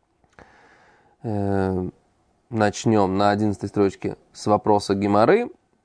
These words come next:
И, э, я немного простужен, поэтому заранее извиняюсь за нестандартный голос и, э, небольшую хрипотцу. То, идёмте дальше.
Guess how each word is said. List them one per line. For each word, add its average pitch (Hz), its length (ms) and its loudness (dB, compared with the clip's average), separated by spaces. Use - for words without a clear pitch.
И, 160 300 -2
э, 95 640 0
я 110 200 0
немного 95 340 0
простужен, 123 580 -2
поэтому 110 540 -8
заранее 104 520 -2
извиняюсь 98 580 -6
за 113 560 -6
нестандартный 90 1040 -2
голос 113 680 0
и, 95 300 -6
э, 117 320 -10
небольшую 90 540 -4
хрипотцу. - 520 -8
То, - 240 -2
идёмте 117 580 -2
дальше. 143 560 0